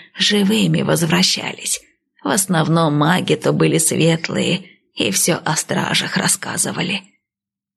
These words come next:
В комнате снова воцарилась тишина. «Я могу их найти», негромко прошептала Лестра. «Ничего с княжной Ахрил не случится. Я не дам смерти её одолеть.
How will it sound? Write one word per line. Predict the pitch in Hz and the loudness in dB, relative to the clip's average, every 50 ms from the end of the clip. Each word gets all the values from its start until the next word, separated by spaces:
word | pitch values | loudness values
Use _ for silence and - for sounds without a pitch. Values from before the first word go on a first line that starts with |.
| _ _ - | _ _ -8
В | - | -2
комнате | - - 190 196 190 190 196 190 - 165 | 2 6 6 8 8 8 8 6 4 2
снова | 160 - 170 170 160 147 165 156 | 0 2 2 2 4 4 4 4
воцарилась | 147 160 156 - 165 156 156 151 156 143 - | 4 2 2 2 2 4 4 4 2 2 0
тишина. | - - 156 - - 165 160 160 160 - - _ _ _ _ _ _ _ _ _ _ _ _ _ _ | 0 0 0 0 0 -2 -2 -2 -4 -4 -8 _ _ _ _ _ _ _ _ _ _ _ _ _ _
«Я | - 202 208 202 | -2 0 0 2
могу | 190 190 185 190 185 180 | 4 4 4 4 4 0
их | 175 - - - | 0 0 0 2
найти», | 208 202 196 - - - 233 202 196 - _ _ _ _ _ _ _ _ | 2 2 2 0 -2 -4 -4 -6 -8 -12 _ _ _ _ _ _ _ _
негромко | - 233 208 196 175 175 170 165 170 180 190 190 | 4 6 6 6 6 6 6 4 4 4 4 2
прошептала | 190 - 156 - 175 165 - - 170 160 160 160 | 2 2 0 0 0 -2 0 2 2 4 4 6
Лестра. | 156 160 156 147 - - - - - - _ _ _ _ _ _ _ _ _ _ _ _ - | 6 6 4 4 2 -2 -2 -4 -4 -6 _ _ _ _ _ _ _ _ _ _ _ _ 4
«Ничего | 302 285 262 - 254 226 226 208 | 4 6 4 2 0 0 0 0
с | 190 | 0
княжной | 185 - 196 190 185 175 185 180 180 185 | 0 2 4 4 4 6 6 4 4 4
Ахрил | - 180 180 - 202 196 180 175 | 2 0 0 2 2 4 4 4
не | 185 180 | 4 2
случится. | 180 - 202 190 190 - - 220 196 - - - 202 - - _ _ _ _ _ _ _ | 2 2 2 0 2 0 0 -2 -2 -4 -4 -4 -6 -8 -14 _ _ _ _ _ _ _
Я | - 302 277 277 254 | 0 2 4 4 6
не | 247 233 | 6 4
дам | 202 220 214 202 | 4 4 4 4
смерти | 190 - 214 202 208 214 208 196 - 208 | 2 2 4 2 4 4 2 2 2 2
её | 190 185 190 180 190 190 | 4 4 4 4 4 2
одолеть. | 190 202 190 196 202 208 208 220 208 196 - | 2 0 0 0 0 0 0 0 -2 -2 -4